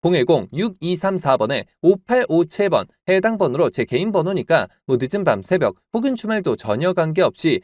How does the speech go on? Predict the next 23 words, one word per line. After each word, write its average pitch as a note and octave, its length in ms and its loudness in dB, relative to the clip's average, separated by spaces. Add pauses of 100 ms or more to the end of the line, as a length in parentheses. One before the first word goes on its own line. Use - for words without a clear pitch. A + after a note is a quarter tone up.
종목이라고 F#3+ 840 2
딱 A#2+ 220 0
두 C3 180 -2
글자만 F#3+ 460 -2
기재해서 F3 480 -2
문자로 A#2 560 -2
보내주시면 C#3+ 680 -4
제가 C3 280 0 (220)
단 B2 100 -2
한 D#3+ 240 -8
분도 F#3+ 260 0
빠짐없이 G3 600 0 (240)
백 C#3 120 -4 (120)
퍼센트 G#3+ 460 0
무료로 A#2+ 600 -2
답장을 B3+ 460 -4
통해서 G3+ 340 -2
이 E3 100 -4
종목 C3+ 300 -2
어떤 A3+ 380 -4
종목이고 G3+ 560 -2
얼마에 C#3 400 -2
사셨는지 C#3 580 -2